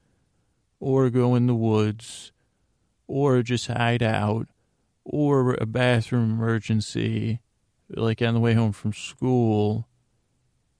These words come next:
or, uh, if you found something in the woods of adult nature, uh, 'cause back before the internet, you had to find, like, a magazine if you wanted to see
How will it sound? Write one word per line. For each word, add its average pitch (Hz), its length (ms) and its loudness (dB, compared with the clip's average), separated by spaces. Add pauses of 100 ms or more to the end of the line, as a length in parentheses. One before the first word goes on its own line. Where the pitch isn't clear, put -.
(120)
or, 131 720 0 (560)
uh, 110 560 0
if - 260 -4
you 120 80 -4
found 123 320 0
something 120 340 0
in 113 120 2
the 110 60 0
woods 117 380 0
of 110 120 -6
adult 117 400 -2
nature, 107 920 -2 (420)
uh, 113 300 -2
'cause 113 200 -6
back 120 280 2
before 120 360 0
the 113 120 2
internet, 120 380 2
you 117 160 2
had 117 180 2
to 113 80 -4
find, 117 360 2
like, 110 160 -2
a 113 40 -2
magazine 113 800 0
if 107 200 -4
you 120 80 0
wanted 113 220 2
to 107 80 -2
see 113 500 -2